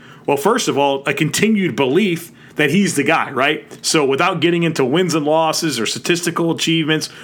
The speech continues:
or anything like that, when we get done with the twenty nineteen season, I want to continue to believe that Josh Allen can be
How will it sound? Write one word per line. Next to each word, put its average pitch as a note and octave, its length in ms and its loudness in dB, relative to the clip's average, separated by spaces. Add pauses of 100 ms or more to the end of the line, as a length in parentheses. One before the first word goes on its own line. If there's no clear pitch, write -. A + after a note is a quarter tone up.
(220)
or A#2+ 140 0
anything F#3 280 0
like E3+ 220 0
that, B2+ 360 0 (340)
when C3 180 0
we E3+ 120 2
get F3 220 0
done E3+ 260 2
with D3 140 0
the C3+ 60 0
twenty E3+ 360 0
nineteen D#3+ 420 0
season, C3 380 -2
I C#3 220 0
want F3+ 280 0
to D#3+ 80 0
continue F#3+ 760 0
to F3 160 0
believe C#3 640 0 (240)
that C3 180 0
Josh C#3+ 400 0
Allen C3 300 0
can A#2+ 180 -2
be D#3 500 0